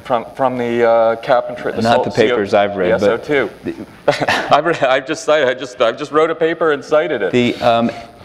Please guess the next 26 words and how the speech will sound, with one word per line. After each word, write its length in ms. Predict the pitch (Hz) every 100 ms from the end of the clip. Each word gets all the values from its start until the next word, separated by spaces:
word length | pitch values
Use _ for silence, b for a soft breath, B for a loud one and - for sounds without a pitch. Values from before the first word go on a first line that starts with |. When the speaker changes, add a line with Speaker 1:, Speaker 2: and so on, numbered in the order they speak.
| -
Speaker 2:
now 320 | 143 160 208 233
we 160 | 180
have 280 | 156 160 147
similar 460 | - 185 196 156 117
things 480 | 120 107 107 107
with 160 | 110 110
energy 400 | 131 147 135 117
efficiency 720 | 104 135 139 123 110 113 107
and 100 | 92
demand 460 | 95 104 107 117 113
side 340 | - 104 104
management 600 | 107 107 113 - 98 98
that 100 | 98
is 140 | 95 -
possible. 920 | - 127 127 - 98 90 90 - - B B B
Tinkering 580 | - 190 196 160 139 123
can 320 | 113 120 117
be 160 | 107 101
done 520 | 95 113 127 92 92 - - _ -
if 240 | 131 131
there's 280 | 117 107 104
an 60 |
incentive 640 | 101 90 - 107 107 101 -
to 140 | 87
do 260 | 92 120 113
it. 240 | 90 -